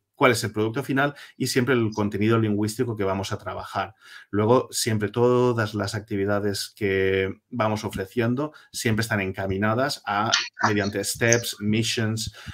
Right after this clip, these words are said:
eh, diferentes pasos para que el alumnado pueda conseguir ir realizando a lo largo de las sesiones el producto final que ha de presentar. En el caso de segundo de eso, tenemos, eh, cu-, el título global es What Digital World.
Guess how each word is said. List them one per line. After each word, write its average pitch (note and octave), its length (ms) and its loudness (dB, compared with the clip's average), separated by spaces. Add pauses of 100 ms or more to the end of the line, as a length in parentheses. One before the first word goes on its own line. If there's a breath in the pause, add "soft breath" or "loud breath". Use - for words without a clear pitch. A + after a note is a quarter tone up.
(140 loud breath)
eh, G#2 380 2
diferentes A#2 500 0
pasos C#3+ 580 -2
para G#2+ 220 2
que A2 60 -2
el G2+ 80 2
alumnado G#2+ 420 0
pueda G#2 220 -2
conseguir G2+ 500 0 (560 loud breath)
ir B2+ 200 8
realizando G2+ 580 10
a - 180 12
lo F#2+ 140 8
largo G#2+ 320 4
de F#2+ 200 2
las A2 200 2
sesiones C3+ 640 0
el G2+ 200 -4
producto G2+ 380 -2
final G2+ 260 -2
que A2+ 120 0
ha G2 80 2
de F#2+ 80 0
presentar. F2+ 580 -12 (1300 loud breath)
En B2 140 2
el G#2+ 100 2
caso B2 200 2
de B2+ 60 8
segundo A2+ 380 4
de B2 100 6
eso, E3 440 0
tenemos, G#2 540 -2
eh, F#2 280 -10
cu-, G#2+ 240 -4
el G2 120 -8
título A2+ 320 0
global G#2 260 4
es G2+ 120 -2
What A2+ 380 -2
Digital G#2+ 420 -2
World. B2+ 440 2